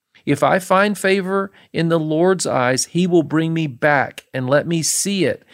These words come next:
and his dwelling place again.'" Verse twenty-six, "But if he says,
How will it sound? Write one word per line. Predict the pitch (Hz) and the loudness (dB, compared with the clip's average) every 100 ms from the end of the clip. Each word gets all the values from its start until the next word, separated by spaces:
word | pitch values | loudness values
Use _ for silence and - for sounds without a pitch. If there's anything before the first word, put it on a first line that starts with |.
| - - | -20 -4
and | 143 147 | -2 0
his | 156 - | 0 0
dwelling | 143 156 180 180 156 | 0 2 2 0 -2
place | 156 151 151 - | 0 0 0 -4
again.'" | 147 123 143 127 104 - _ _ _ - | -6 -4 -2 -2 -4 -10 _ _ _ -10
Verse | 113 113 | -8 -6
twenty-six, | - 113 113 113 - 160 131 - - - _ | -10 -8 -6 -4 -2 -2 -4 -8 -12 -20 _
"But | 131 160 | 0 0
if | |
he | 208 | 0
says, | 226 240 233 160 - | 0 2 4 4 0